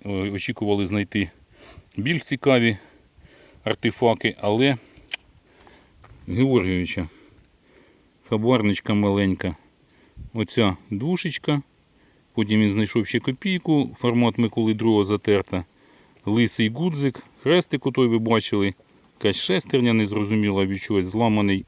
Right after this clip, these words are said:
та де вище якісь прилетіли, зламаний наперстик і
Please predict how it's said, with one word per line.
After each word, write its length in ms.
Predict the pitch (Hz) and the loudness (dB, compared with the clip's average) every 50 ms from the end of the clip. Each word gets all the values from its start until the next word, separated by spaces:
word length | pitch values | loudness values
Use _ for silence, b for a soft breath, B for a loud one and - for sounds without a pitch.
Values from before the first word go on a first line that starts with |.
| _ _ | _ _
та 120 | _ - 165 | _ -8 -6
де 120 | 185 214 | -4 -4
вище 300 | 208 233 214 - - - | -4 -4 -4 -6 -6 -8
якісь 200 | 107 - - 95 | -8 -8 -10 -14
прилетіли, 580 | - - 104 95 90 80 - - 92 85 82 - b b b b b b b b b | -6 -4 -4 -2 -2 -4 -6 -6 -6 -6 -6 -8 b b b b b b b b b
зламаний 480 | 95 95 117 127 120 120 117 117 120 120 | -8 -2 0 2 2 2 2 2 2 2
наперстик 680 | 127 143 143 - 202 202 180 160 - - 123 104 - - | 2 0 0 0 0 0 0 0 -2 -4 -4 -4 -4 -6
і 280 | 123 160 160 135 110 | -6 -4 -4 -4 -4